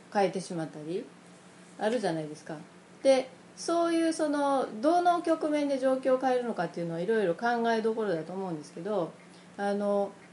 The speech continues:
今のその、戦-、日本の植民地期の話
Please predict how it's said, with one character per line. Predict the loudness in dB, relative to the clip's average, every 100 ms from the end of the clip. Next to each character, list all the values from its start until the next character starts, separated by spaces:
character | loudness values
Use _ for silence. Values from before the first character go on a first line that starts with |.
| -8
今 | 0 2 2
の | 0
そ | -2 -2
の、 | -2 -4 -4
戦-、 | -2 -2 -2 -4 -12 -16 -4
日 | 0
本 | 2
の | 2
植 | 0 -2 0
民 | 2 0
地 | -2
期 | -4 -4 -4 -8 -20 -20 -20 -10
の | -4 -4 -6
話 | -6 -2 -2 -4 -8 -8 -8